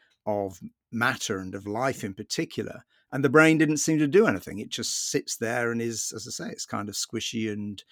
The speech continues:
it's very convoluted and complicated, but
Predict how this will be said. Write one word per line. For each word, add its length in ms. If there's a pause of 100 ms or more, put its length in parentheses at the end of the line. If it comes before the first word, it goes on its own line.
(320)
it's 300
very 220
convoluted 880
and 100
complicated, 840 (100)
but 320